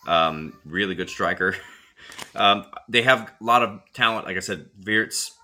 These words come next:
and Ho-, uh, uh, Florian Wirtz and Jonas Hofmann are really great players. But the other thing that makes them, I think, extremely, extremely, extremely difficult is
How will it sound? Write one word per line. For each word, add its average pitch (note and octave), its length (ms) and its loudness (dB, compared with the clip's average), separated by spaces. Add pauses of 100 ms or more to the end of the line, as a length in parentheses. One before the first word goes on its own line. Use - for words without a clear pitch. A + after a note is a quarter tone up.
(160)
and F#2+ 100 -4
Ho-, F#2+ 120 -6
uh, G#2+ 200 -2
uh, G2 180 -2
Florian G#2+ 400 -2
Wirtz G2+ 240 -2
and F#2 240 -4
Jonas F#2+ 300 -2
Hofmann G2 380 -2
are E2 60 -2
really F#2 220 0
great F#2 240 0
players. F2+ 440 -2 (280)
But G2+ 200 -6 (140)
the A2+ 120 0
other A#2+ 140 0
thing B2 160 -8
that G#2+ 100 -2
makes F#2+ 220 -8
them, G2+ 120 -6
I F#2 60 -4
think, F2+ 220 -12
extremely, F#2+ 840 -6
extremely, F2 920 -8
extremely F2+ 420 -8
difficult D#2+ 520 -10 (140)
is D#2+ 380 -4